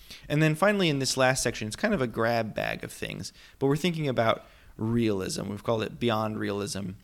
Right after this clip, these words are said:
Middlemarch, of course, is often considered a, a, a masterpiece of nineteenth century realist fiction.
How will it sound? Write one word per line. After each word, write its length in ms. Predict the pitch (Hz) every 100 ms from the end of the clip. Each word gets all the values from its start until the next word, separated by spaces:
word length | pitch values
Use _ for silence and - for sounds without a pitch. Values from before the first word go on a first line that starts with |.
| _ _ _
Middlemarch, 460 | 127 127 120 117 -
of 140 | 104
course, 320 | - 101 101
is 100 | 110
often 260 | 101 - 101
considered 420 | 98 92 - -
a, 140 | - - -
a, 140 | 98 -
a 40 | 107
masterpiece 640 | 120 123 - 110 113 107
of 220 | - - - _ _ _
nineteenth 380 | 131 127 127 113
century 420 | 117 110 107 107
realist 580 | 101 117 127 113 107 -
fiction. 480 | - 120 - 143